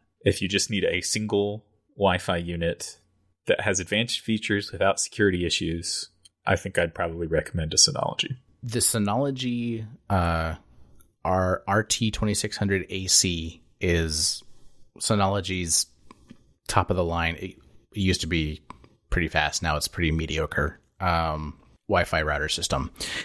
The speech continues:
Speaker 2: And that's a full-blown, like, it has all the tools and functionality that you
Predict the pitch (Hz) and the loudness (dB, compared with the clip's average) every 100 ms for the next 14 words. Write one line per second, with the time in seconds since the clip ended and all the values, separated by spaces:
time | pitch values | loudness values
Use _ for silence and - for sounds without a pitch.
0 | - - 87 107 - 104 - 101 95 92 | -6 -2 2 2 0 -4 -2 -2 -2 -2
1 | 87 82 82 - _ _ - 87 80 - | 0 0 -2 -4 _ _ 2 6 6 2
2 | - - _ - 101 95 - 90 82 78 | -16 -20 _ -2 0 0 2 2 2 0
3 | 78 - - - - - 98 98 95 92 | 0 -2 -4 -20 -20 -6 0 2 2 0
4 | 87 95 87 80 80 82 80 - _ - | -4 0 0 0 0 -2 -4 -8 _ -20
5 | - - _ _ - 98 95 85 82 78 | -20 -20 _ _ 0 2 2 2 0 0
6 | 76 73 64 78 76 | -4 -4 -2 -2 -4